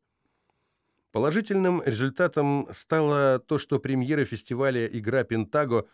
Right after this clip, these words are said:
всем очень понравилась, и предложенный способ адаптации, вместо шариков другого цвета искать гайки, тоже пришелся по вкусу. Однако именно в этот день у игроков возникло немало поводов к недовольству.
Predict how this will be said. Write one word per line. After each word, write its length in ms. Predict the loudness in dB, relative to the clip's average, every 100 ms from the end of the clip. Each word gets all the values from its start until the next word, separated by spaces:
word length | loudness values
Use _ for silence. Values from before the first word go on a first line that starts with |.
| _ _
всем 260 | -6 -2 0
очень 260 | 0 0 0
понравилась, 680 | 2 2 2 2 0 -2 -6
и 260 | -2 0
предложенный 680 | 0 -2 0 0 2 2 0
способ 400 | 0 -4 -4 -4
адаптации, 800 | -2 -2 0 -2 -2 -4 -4 -4 _ _ -10
вместо 380 | -2 0 0 -4
шариков 460 | 0 0 -2 -4
другого 360 | -4 -2 -2 -2
цвета 420 | -4 -4 -2 -4
искать 400 | -4 -2 -2 -2
гайки, 640 | -6 0 0 0 -4 -8 -8 _ _
тоже 260 | 0 0
пришелся 540 | -2 -4 -2 -2 -2 -4
по 140 | -4
вкусу. 460 | -4 -8 -6 -12 -14 _ _ _
Однако 420 | -6 -2 -2 -2
именно 640 | 0 0 2 2 2 2 -2
в 160 | 0
этот 280 | 0 0 -6
день 260 | -2 0 2
у 80 | 0
игроков 480 | 0 0 0 -2
возникло 440 | 0 0 -2 -2 0
немало 420 | 0 2 2 0
поводов 440 | 0 -2 -2 -6
к 60 | -4
недовольству. 680 | 0 0 0 -2 -4 -14